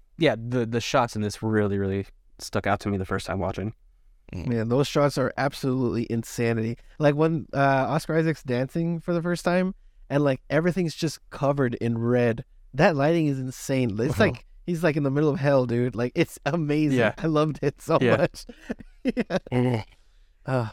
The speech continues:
Speaker 1: Yeah.
Speaker 2: There's a lot of great stuff with, like, well, you mentioned, like, that, that flip shot of, like, um, people's, uh, shadows on the ground and stuff, but then there's also, there's a, um, a lot of, like,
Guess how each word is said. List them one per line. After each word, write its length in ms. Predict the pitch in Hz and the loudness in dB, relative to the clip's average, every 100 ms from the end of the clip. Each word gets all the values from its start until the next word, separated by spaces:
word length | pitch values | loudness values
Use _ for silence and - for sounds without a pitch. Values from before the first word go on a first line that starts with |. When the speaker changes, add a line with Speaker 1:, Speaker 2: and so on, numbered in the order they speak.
| - | -2
Speaker 1:
Yeah. 280 | 131 113 110 - | 0 2 2 0
Speaker 2:
There's 160 | 131 127 | -2 0
a 60 | |
lot 180 | 147 151 | 4 4
of 60 | 175 | 4
great 180 | 143 117 | 0 0
stuff 220 | - 120 | 0 -2
with, 160 | 120 107 | -2 -2
like, 300 | 104 98 - - | 0 0 -6 -8
well, 120 | - 127 | -2 0
you 160 | 131 | 2
mentioned, 340 | 127 123 - 113 | 2 0 0 0
like, 180 | 101 - | 2 2
that, 180 | 104 - | 0 2
that 200 | 90 - | -2 -2
flip 260 | - 139 | 0 0
shot 400 | - - 101 90 - | 0 2 2 2 -2
of, 160 | 104 87 | -4 0
like, 240 | 98 90 - | 0 0 -4
um, 260 | - 90 87 | -2 0 0
people's, 560 | - 120 95 85 - - | -2 -2 0 -2 -4 -2
uh, 300 | 98 87 78 | 0 0 -2
shadows 380 | - 104 101 101 | 0 2 2 -2
on 60 | |
the 60 | 95 | -2
ground 260 | 85 87 87 | -2 -2 -2
and 100 | 87 | -2
stuff, 300 | - 85 - | -2 -2 -2
but 140 | 107 | -4
then 120 | 104 | -2
there's 200 | 107 107 | 0 0
also, 340 | 110 107 113 101 - - - | 2 2 2 -2 -6 -20 -2
there's 240 | 131 117 | 0 2
a, 480 | 123 110 104 98 98 - - - - _ - | 2 4 4 2 0 -6 -18 -20 -20 _ -6
um, 360 | 127 98 87 85 | -2 0 -2 -2
a 60 | 107 | 0
lot 240 | 113 123 | 2 4
of, 120 | 120 | 2
like, 400 | 113 107 95 - | 2 2 2 -4